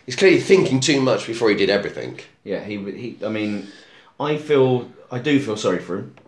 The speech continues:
Speaker 2: in, in one respect, because he, I, in my opinion, isn't good enough. Okay, that's, that's, I know a lot of people disagree with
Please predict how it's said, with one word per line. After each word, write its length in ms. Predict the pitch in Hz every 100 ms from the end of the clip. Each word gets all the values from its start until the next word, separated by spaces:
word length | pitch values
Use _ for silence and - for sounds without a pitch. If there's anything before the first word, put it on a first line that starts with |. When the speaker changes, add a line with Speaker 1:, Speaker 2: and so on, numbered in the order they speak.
| _ - -
Speaker 2:
in, 140 | 98 101
in 200 | 90 101
one 160 | 101 95
respect, 500 | 95 92 98 - _ -
because 580 | 98 104 95 92 - - _ _ _ _
he, 420 | 127 127 117 - - -
I, 160 | 98 92 -
in 140 | 92
my 180 | 101 98
opinion, 420 | - 95 95 92
isn't 400 | 98 92 90 -
good 100 | 101
enough. 320 | 76 76 - _ _ _ -
Okay, 360 | 90 101 101 - 90
that's, 320 | 92 90 -
that's, 500 | - 67 90 - -
I 100 | 104
know 160 | 107 104
a 20 |
lot 100 | 104
of 60 | 95
people 180 | 101 90
disagree 460 | 98 82 104 95
with 180 | 90 -